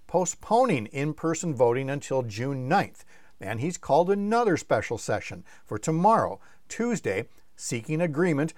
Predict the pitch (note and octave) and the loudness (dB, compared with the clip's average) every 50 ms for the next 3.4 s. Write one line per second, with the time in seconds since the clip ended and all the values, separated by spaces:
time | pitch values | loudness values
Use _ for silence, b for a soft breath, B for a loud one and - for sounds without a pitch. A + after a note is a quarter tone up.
0 | b b b b C3 C3+ B2+ C3+ F3 C4+ D4 C4 G#3 C3+ A2+ G2+ G2+ G2+ G2+ G#2 | b b b b -4 -2 -2 0 2 2 2 2 2 0 0 -2 -2 -2 -2 -2
1 | - - D#3+ C#3+ A#2+ G#2+ G2 A#2 A#2+ A2+ G#2+ G2 G2 G#2 B2+ G3 G3 - - b | -2 -4 -6 -6 -6 -6 -6 -6 -4 -4 -4 -4 -2 -2 -2 -4 -4 -8 -12 b
2 | b b b b b b D#3+ E3 E3 C#3+ D3 D#3+ D#3+ C#3 A#2 G#2+ - - G3 - | b b b b b b -2 0 2 2 4 6 6 6 4 4 0 -4 -6 0
3 | - B2+ A2+ - - C3+ B2+ - | 2 2 2 4 2 0 -2 -2